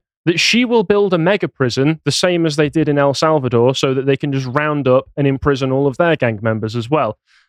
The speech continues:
Speaker 2: Lefty crybabies are going, "My human rights, though." But Ecuador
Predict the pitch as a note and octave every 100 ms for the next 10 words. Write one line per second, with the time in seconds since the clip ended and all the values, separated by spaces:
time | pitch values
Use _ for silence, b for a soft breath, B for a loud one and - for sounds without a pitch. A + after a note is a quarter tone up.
0 | - A3 - E3 B3 C4+ D#3+ C3+ C3+ F3
1 | F3 D3 C#3+ C3+ C3+ _ _ F3 F#3+ D3+
2 | A#3+ G#3+ F#3+ E3 A3 A3+ - - A#2+ G#2+
3 | E3 _ _ _ D4 D#3+ F3+ _ - A3
4 | D3+ A#2 G#2 E3+